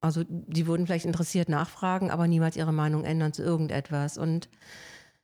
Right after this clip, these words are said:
ich glaube, dass die, diese, diese Festheit sozusagen,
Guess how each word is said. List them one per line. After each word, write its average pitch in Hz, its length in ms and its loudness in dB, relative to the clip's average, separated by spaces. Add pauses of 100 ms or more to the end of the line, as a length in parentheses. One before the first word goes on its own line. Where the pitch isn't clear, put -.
(240)
ich - 440 -6
glaube, 226 500 0
dass 202 220 -4
die, 190 240 -6
diese, 170 400 -10
diese 185 200 -4
Festheit 170 800 -4
sozusagen, 147 1000 -6